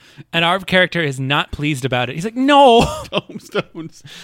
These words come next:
Speaker 1: "Why must I grind?"
Speaker 2: And then he's like, "Oh, you want to send items back and forth?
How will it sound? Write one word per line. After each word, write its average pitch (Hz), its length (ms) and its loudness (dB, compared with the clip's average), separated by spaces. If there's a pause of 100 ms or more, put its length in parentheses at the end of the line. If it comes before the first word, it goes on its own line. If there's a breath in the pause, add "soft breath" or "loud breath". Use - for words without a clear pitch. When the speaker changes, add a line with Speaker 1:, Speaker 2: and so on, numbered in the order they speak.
Speaker 1:
"Why 269 220 0
must 214 200 -4
I 214 120 2
grind?" 202 560 0
Speaker 2:
And 170 100 -2
then 180 60 0
he's 175 100 -2
like, 185 160 -2
"Oh, 226 140 2
you 190 100 -4
want 214 140 -6
to 214 60 -12
send 208 280 -4
items 170 300 0
back 240 240 -4
and 240 100 -8
forth? 269 320 -6